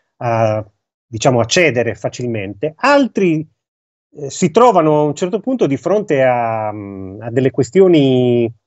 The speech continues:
inedite, eh, che non avevano neanche preventivato, ma che saranno, eh, sicuramente, mm, eh, di-, di-, diciamo, li interrogano immediatamente sul da farsi e, e non gli lasciano neanche il tempo di decidere troppo.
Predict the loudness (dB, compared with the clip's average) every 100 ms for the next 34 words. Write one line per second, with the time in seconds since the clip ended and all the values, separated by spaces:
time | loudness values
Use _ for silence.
0 | _ _ _ _ _ _ _ -4 4 6
1 | 6 4 -2 -6 -6 -6 -4 -6 -10 -16
2 | -6 -2 0 2 4 4 4 4 2 -2
3 | -4 -4 -2 -2 0 0 -2 -8 -12 -10
4 | -10 -8 -6 -4 -4 -4 -4 -2 -4 -8
5 | _ _ _ _ _ -14 -10 -10 -10 -6
6 | 0 2 2 2 2 4 2 2 -2 -4
7 | -6 -6 -8 -10 -14 _ _ _ _ _
8 | _ _ _ _ _ _ _ _ -18 -14
9 | -10 -8 0 0 2 4 6 6 6 4
10 | 4 2 2 -2 -2 -4 -4 -6 -6 -8
11 | -10 -12 -10 -6 -6 -6 -8 -8 -16 -20
12 | -20 _ _ _ _ _ _ _ _ _
13 | _ -14 -10 -6 -2 2 4 4 4 4
14 | 4 2 2 -2 0 0 -2 -4 -2 -2
15 | -2 -4 -6 -4 -4 -4 -6 -6 -4 -4
16 | 0 0 0 -8 -20